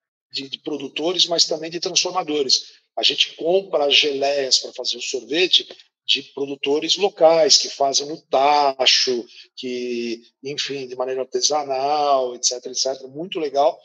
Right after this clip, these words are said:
E com isso a gente fomenta também esse comércio da cadeia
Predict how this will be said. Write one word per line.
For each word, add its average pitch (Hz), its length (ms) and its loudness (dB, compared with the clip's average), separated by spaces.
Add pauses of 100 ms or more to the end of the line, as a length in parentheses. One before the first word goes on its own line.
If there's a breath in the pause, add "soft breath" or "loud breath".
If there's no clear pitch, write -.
(160 loud breath)
E 160 60 -12
com 160 120 -12
isso 190 240 0
a 175 40 -4
gente 180 280 -2
fomenta 180 680 -4
também 170 340 -2
esse - 200 4
comércio 160 540 0
da 160 120 0
cadeia 147 400 -6